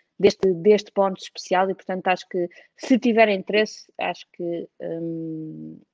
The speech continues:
acho que pode, pode ser aqui uma boa oportunidade. Portanto, pelo menos vão lá ao site, deem uma vista de olhos para ver se tem algum interesse, eh, para vocês. Portanto, hum, aqui, hum,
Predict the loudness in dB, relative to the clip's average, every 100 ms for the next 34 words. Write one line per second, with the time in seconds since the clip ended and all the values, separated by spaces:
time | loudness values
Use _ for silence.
0 | _ _ _ _ _ -4 -4 -4 -6 -6
1 | 2 4 4 0 -6 4 6 6 4 4
2 | 4 2 -2 -2 -2 0 0 0 -6 -8
3 | -8 -14 -16 -20 _ _ 0 2 2 0
4 | -2 0 -2 -2 -2 -2 -4 -4 -4 -6
5 | -6 0 0 0 -2 0 2 2 -2 -20
6 | _ _ -8 0 4 4 4 -2 -6 -4
7 | 0 0 -2 _ _ -14 -10 -10 -10 -4
8 | 0 0 -2 -6 -6 0 2 2 -2 -20
9 | -20 _ -4 0 0 -2 -6 -10 -14 _
10 | 2 2 4 2 2 -2 _ _ _ -4
11 | -2 0 0 0 -2 -4 -6 -8 -10 -12